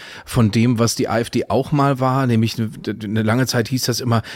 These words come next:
die Professorenpartei, die Partei, wo Leute, die dem, die Euroskeptiker und so weiter drin sich versammeln. Das ist ja längst vorbei, wie wir mittlerweile wissen.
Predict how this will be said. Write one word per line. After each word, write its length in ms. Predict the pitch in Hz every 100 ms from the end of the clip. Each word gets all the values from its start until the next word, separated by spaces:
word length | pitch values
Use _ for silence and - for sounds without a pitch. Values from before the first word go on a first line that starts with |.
| -
die 80 | 101
Professorenpartei, 1400 | - 110 - 110 - 117 131 120 - 117 113 107 113 117
die 140 | 110
Partei, 540 | 120 113 110 113 113 110 - 165
wo 180 | - 104
Leute, 360 | 101 110 113 117
die 100 | 110
dem, 300 | 120 117 110
die 120 | 117
Euroskeptiker 1000 | 123 143 127 117 - 123 - 123 123 110
und 120 | 110
so 100 | 107
weiter 160 | 110 110
drin 320 | 101 117 113
sich 180 | 104 110
versammeln. 400 | - 107 117 120 - -
Das 140 | 113
ist 120 | 123
ja 80 | 127
längst 360 | 110 113 123 -
vorbei, 360 | 113 87 90
wie 100 | 85
wir 80 | 87
mittlerweile 640 | 85 85 90 85 87 90
wissen. 260 | 87 - 104